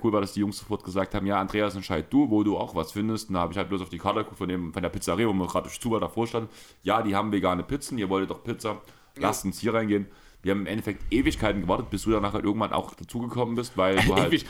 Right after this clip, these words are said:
Speaker 2: Also ich hab genau drei Minuten gebraucht, um zu euch zu kommen, weil ich stand grad direkt vor der, äh, vorm R B B-Gebäude. Ich wusste aber auch gleich, wo
Speaker 1: Ja.
Speaker 2: ihr seid und bin in Kippenlänge da gewesen.
Speaker 1: Ja, aber wir haben, wir haben Ewigkeiten gewartet, weil wir halt auf die Pizzen gewartet haben.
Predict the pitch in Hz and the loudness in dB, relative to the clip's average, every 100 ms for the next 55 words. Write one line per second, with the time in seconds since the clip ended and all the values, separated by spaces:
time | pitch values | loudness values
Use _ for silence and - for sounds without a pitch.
0 | - 120 107 131 - 151 - 123 113 117 | -2 0 2 2 2 0 0 2 4 4
1 | 107 117 110 120 113 - 98 95 92 - | 4 6 6 6 4 4 2 2 0 4
2 | 110 120 127 120 139 127 98 92 110 110 | 6 6 4 4 4 6 4 4 2 0
3 | 113 101 104 107 107 - 123 131 - - | 0 2 4 2 0 0 2 4 2 2
4 | 110 110 107 - 123 101 104 101 110 127 | 4 4 4 4 2 4 4 4 4 4
5 | 127 120 117 117 120 - 110 98 98 - | 4 4 4 2 2 2 4 4 4 2
6 | 104 98 104 92 87 92 104 90 92 95 | 0 2 4 4 4 2 2 2 2 2
7 | 92 85 95 104 95 90 82 90 73 71 | 2 0 2 2 4 4 4 4 4 0
8 | - - - - - - 85 104 71 82 | -4 -12 -20 -20 -16 -2 0 0 0 0
9 | 87 90 80 101 110 95 - 101 107 - | 0 -2 0 0 0 -2 -2 -2 -2 -4
10 | 101 101 90 87 - - 87 90 92 90 | -4 -2 -2 -2 -2 -2 -2 2 2 2
11 | 92 85 - - - 92 76 73 78 | 0 -4 -8 -8 -6 -2 -2 -2 -6